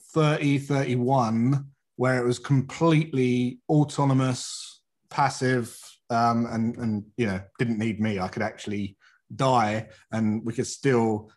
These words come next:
live that lifestyle, um, allowing for inflation, all the rest of it, uh, into the future. So that, it was about twenty-nine, um, was, was the big,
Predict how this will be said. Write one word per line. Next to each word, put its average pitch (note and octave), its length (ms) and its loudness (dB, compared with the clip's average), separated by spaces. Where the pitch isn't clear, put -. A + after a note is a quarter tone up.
live B2 340 2
that B2+ 260 2
lifestyle, A2+ 840 0
um, A2+ 300 0
allowing B2 380 2
for A2+ 140 -4
inflation, G#2+ 580 -4
all A2 120 -2
the A2 40 -2
rest G#2+ 280 -6
of G2 80 -6
it, G#2 160 -8
uh, G#2 220 -4
into G#2+ 200 -4
the G2+ 80 -4
future. G#2 440 -4
So G#2+ 180 -6
that, A2 220 -2
it G#2+ 100 -10
was G#2+ 140 -8
about A#2 400 -2
twenty-nine, C3 720 2
um, A2 480 -2
was, G#2+ 240 -8
was G#2+ 180 -6
the A2 80 -12
big, A2 500 -2